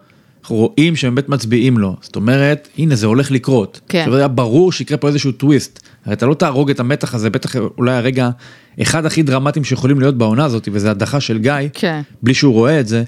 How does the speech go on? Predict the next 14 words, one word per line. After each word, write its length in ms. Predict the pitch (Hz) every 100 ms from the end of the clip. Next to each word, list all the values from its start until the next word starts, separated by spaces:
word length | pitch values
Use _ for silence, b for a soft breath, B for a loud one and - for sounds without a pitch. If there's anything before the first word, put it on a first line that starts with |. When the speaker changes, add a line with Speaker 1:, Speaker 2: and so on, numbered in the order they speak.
| B B B B
Speaker 1:
וכאילו 280 | 113 - 135
אתם 100 | 131
חושפים 320 | - 127 -
לנו 160 | 143 135
את 40 |
זה 80 | 120
לפני 300 | 113 - 127
הגונג, 400 | 123 110 127 104
לפני 240 | 101 120 123
הפרסומות, 960 | 123 117 107 - 123 - 120 131 123 104
לפני 280 | - 117
המודח 560 | 123 107 107 104 135 156
האחרון 500 | 147 131 123 135 135
הוא. 220 | 113 107